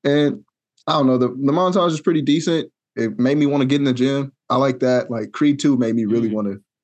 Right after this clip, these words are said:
Speaker 1: start going crazy in the
Speaker 2: I'm saying,
Speaker 1: gym.
Speaker 2: and then I'm comparing it with the other two movies. The other two movies
Speaker 1: So,
Speaker 2: hit harder.
Speaker 1: okay. So, oh. Hmm.
Speaker 2: I believe, yeah. Yeah.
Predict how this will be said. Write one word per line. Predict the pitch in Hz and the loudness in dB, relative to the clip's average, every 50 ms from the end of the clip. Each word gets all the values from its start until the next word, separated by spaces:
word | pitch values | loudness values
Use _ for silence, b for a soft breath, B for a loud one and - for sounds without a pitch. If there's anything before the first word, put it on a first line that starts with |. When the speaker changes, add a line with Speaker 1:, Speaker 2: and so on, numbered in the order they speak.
| _ _ _ _ | _ _ _ _
Speaker 1:
start | - - - 127 117 - 104 | -14 -4 -2 -2 -2 0 0
going | 117 113 107 | -2 -2 0
crazy | 104 120 113 113 110 104 110 | 0 0 0 0 0 0 0
in | 107 104 | 2 0
the | 104 | 0
Speaker 2:
I'm | 98 | 0
saying, | 104 104 104 104 | 0 0 0 0
Speaker 1:
gym. | 104 104 - - - | 0 -2 -6 -10 -10
Speaker 2:
and | - 147 165 | -8 -4 -2
then | 196 | -2
I'm | 220 220 | -2 -4
comparing | 214 180 165 190 196 180 175 | -6 -6 -6 -4 -2 -2 -2
it | 170 170 | -2 -4
with | 175 165 | -4 -4
the | 160 | -4
other | 208 262 285 214 | -4 -4 -4 -6
two | - 214 196 165 | -4 -6 -4 -4
movies. | 156 147 135 123 | -4 -4 -6 -8
The | - 110 | -8 -10
other | 135 165 | -10 -8
two | - 190 | -6 -6
movies | 180 190 220 202 190 | -4 -4 -4 -2 0
Speaker 1:
So, | 202 185 | 0 2
Speaker 2:
hit | 170 - 220 | 0 0 -2
harder. | 269 330 311 - 175 | -2 -4 0 0 0
Speaker 1:
okay. | 175 208 180 180 175 180 - _ _ _ _ _ _ _ _ _ | 2 2 2 2 0 -4 -10 _ _ _ _ _ _ _ _ _
So, | - - 175 - - - - - | -2 -2 -2 -2 -2 -8 -4 -2
oh. | 131 160 190 208 220 214 196 156 120 104 90 - - - _ _ _ _ _ _ _ _ _ _ _ _ _ _ _ - | 0 2 2 2 2 2 2 2 2 0 -2 -4 -8 -12 _ _ _ _ _ _ _ _ _ _ _ _ _ _ _ -2
Hmm. | 135 151 190 208 190 143 117 101 95 104 - _ _ _ _ _ _ _ _ _ _ _ _ _ | 0 2 2 4 4 2 2 0 -2 -6 -12 _ _ _ _ _ _ _ _ _ _ _ _ _
Speaker 2:
I | - 110 110 | -16 -14 -12
believe, | 107 113 131 165 220 277 262 202 104 110 | -10 -8 -6 -6 -4 -4 -4 -6 -6 -8
yeah. | 131 170 214 262 233 170 113 _ _ _ _ _ - - | -8 -8 -8 -6 -8 -10 -10 _ _ _ _ _ -18 -14
Yeah. | 104 104 113 123 139 139 120 | -12 -10 -10 -8 -8 -10 -10